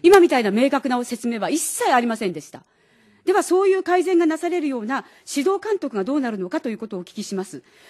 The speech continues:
企業主導型保育については、認可外保育施設指導指針によって、都道府県が指導監督を行うということです。また、助成先を応募選定する公募団体が、助成の実施、事業実施状況の確認、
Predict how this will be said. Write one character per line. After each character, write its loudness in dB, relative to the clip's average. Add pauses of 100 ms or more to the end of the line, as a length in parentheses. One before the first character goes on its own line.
(100)
企 0
業 0
主 -6
導 2
型 -4
保 -2
育 -4
に -6
つ -10
い -10
て -8
は、 -6 (260)
認 8
可 -6
外 2
保 -2
育 -2
施 -16
設 -6
指 -6
導 0
指 -2
針 -4
に -4
よ -6
っ -8
て、 -6 (280)
都 0
道 2
府 -12
県 4
が 4
指 -4
導 -2
監 -4
督 -4
を -4
行 -8
う 0
と -6
い -8
う -4
こ -12
と -10
で -10
す。 -18 (400)
ま -4
た、 0
助 -2
成 -2
先 -4
を -2
応 0
募 -6
選 0
定 -6
す -8
る -6
公 -2
募 -6
団 0
体 -6
が、 -4 (260)
助 -4
成 2
の 0
実 -10
施、 -10 (280)
事 -2
業 2
実 -4
施 -4
状 0
況 -6
の -6
確 -6
認、 -2